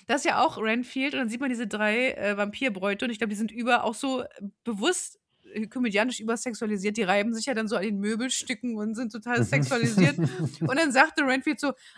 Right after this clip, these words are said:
Speaker 1: „Aber meine Damen, was machen Sie denn mit den Einrichtungsgegenständen?“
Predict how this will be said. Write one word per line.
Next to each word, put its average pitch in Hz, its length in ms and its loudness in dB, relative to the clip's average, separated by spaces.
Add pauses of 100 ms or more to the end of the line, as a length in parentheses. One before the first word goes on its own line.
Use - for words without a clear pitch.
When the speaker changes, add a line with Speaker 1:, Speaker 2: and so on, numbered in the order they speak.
(140)
Speaker 1:
„Aber 180 280 -4
meine 185 240 -10
Damen, 226 480 0 (360)
was - 160 -6
machen 240 240 -2
Sie 220 100 -2
denn 233 140 2
mit 226 100 0
den 233 140 -6
Einrichtungsgegenständen?“ 240 1400 0